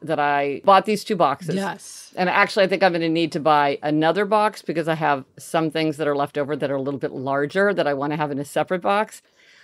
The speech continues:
Speaker 1: But it looks great. And now, of course, as so often happens, I write about this in Outer Order, Inner Calm. You clear clutter, and then you're actually more in contact with your stuff.
Speaker 2: Mm, you're enjoying your scents more.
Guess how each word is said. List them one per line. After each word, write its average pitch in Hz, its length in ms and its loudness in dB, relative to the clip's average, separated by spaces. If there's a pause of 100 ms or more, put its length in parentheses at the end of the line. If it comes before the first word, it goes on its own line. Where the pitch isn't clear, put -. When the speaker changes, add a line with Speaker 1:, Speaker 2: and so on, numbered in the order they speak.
(100)
Speaker 1:
But 208 100 6
it 190 60 0
looks 196 260 0
great. 180 380 4
And - 120 2
now, 247 300 6
of 185 100 -4
course, 214 340 0
as 175 220 -2
so 202 200 2
often 170 280 4
happens, 190 280 2
I - 80 -4
write 185 200 6
about 170 180 4
this 147 160 -10
in 156 100 -4
Outer 160 240 4
Order, 151 280 0
Inner 143 240 -4
Calm. 156 580 0 (240)
You 202 800 6 (400)
clear 233 240 6
clutter, 226 340 4
and 180 180 2
then 185 120 2
you're 175 300 2
actually 175 360 0
more 160 540 -2 (140)
in 160 120 -4
contact 175 560 -2
with 170 120 -4
your 226 100 2
stuff. 247 300 4
Speaker 2:
Mm, 208 240 0
you're 190 160 -2
enjoying 214 640 4
your 190 160 -2
scents 233 560 -2
more. 160 400 -10